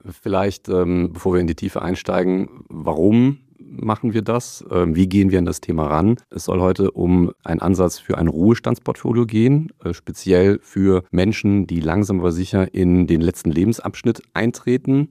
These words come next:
Denn was man einfach feststellen muss, ist, wir haben ja schon seit Jahren die Diskussion und wir sehen es jetzt auch am Markt natürlich, äh, dass die, die Bundesregierung mit dem Altersvorsorgedepot, was jetzt eine ganz andere Baustelle ist, aber da jetzt, äh, den Grundstein legt, dass, dass man früh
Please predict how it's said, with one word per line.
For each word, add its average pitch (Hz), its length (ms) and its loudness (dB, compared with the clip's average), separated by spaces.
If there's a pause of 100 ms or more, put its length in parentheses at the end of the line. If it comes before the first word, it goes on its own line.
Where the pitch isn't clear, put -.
Denn 90 380 2
was - 280 -6
man 87 80 -4
einfach 87 160 -2
feststellen 98 440 0
muss, 101 240 0
ist, - 380 -8
wir 82 100 -4
haben 92 80 0
ja 95 40 0
schon 85 140 -6
seit 82 200 -4
Jahren 95 400 -4
die 90 100 -6
Diskussion 98 680 0
und 82 200 -6
wir 82 100 -2
sehen 87 220 0
es - 80 -6
jetzt - 440 -10
auch - 140 -6
am 76 160 -6
Markt 78 300 -4
natürlich, 92 560 -4
äh, 87 180 -2
dass - 240 -6
die, - 340 -6
die 73 100 -6
Bundesregierung 82 560 0
mit 80 100 -2
dem 78 120 -6
Altersvorsorgedepot, 95 920 0
was 87 100 -6
jetzt - 140 -6
eine 71 80 -6
ganz 82 160 -4
andere 78 160 -8
Baustelle 98 400 -2
ist, 104 260 -4
aber 80 300 0
da 90 100 0
jetzt, 90 240 -2
äh, 82 180 2
den 82 120 -2
Grundstein 95 360 0
legt, 90 220 2
dass, 87 220 -4
dass 87 120 -8
man 85 120 -2
früh 107 260 2